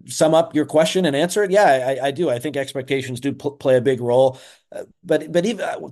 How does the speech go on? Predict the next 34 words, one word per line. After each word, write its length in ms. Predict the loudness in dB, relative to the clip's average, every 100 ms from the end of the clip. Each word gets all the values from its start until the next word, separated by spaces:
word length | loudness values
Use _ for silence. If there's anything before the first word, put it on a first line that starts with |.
| _
just 160 | -6 -2
to 60 | 2
my 160 | 2
point, 260 | 4 2 2
e-, 100 | 2
even 220 | 2 2
if 120 | 0
he 40 | 2
was 280 | 4 4 4
at 100 | 0
a 60 |
team 260 | -2 -4 -2
where 240 | -4 -6 -6
the 140 | -4
expectations 640 | -2 -4 -2 -2 -2 -4 2
are 120 | 2
a 60 | 2
little 200 | 0 0
higher, 540 | 2 2 2 -4 _ _ _ _ _ _
I 60 | -8
mean, 320 | -6 -6 -8 _ -10
he 240 | -8 -8 -8 0
did 120 | 2
make 220 | 2 2
an 80 | 2
Elite 280 | 4 4 4
Eight 180 | 2 0
a 40 |
few 140 | 0
years 280 | 0 0 -2
ago. 260 | 0 0 0
He's 140 | -2
recruited 360 | -8 -6 -4 -2
well. 560 | 4 6 6 4 0